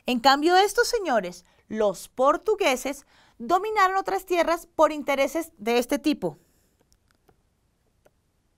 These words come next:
Comerciales, es decir, querían tener puertos, rutas y productos variados para intercambiar. Fue por esto que los portugueses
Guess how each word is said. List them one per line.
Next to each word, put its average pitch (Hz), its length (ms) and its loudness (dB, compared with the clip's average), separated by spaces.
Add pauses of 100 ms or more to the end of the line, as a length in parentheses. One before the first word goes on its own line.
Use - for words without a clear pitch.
(1600)
Comerciales, 277 1800 2 (160)
es 277 180 2
decir, 381 420 -2 (380)
querían 247 380 0
tener 220 280 -6
puertos, 302 580 2
rutas 370 480 -2
y 370 40 -2
productos 254 540 -8
variados 311 480 2
para 269 160 -2
intercambiar. 185 640 -10 (640)
Fue 330 260 0
por 466 160 -2
esto 359 320 -6
que 233 100 -10
los 175 160 -10
portugueses 277 800 -6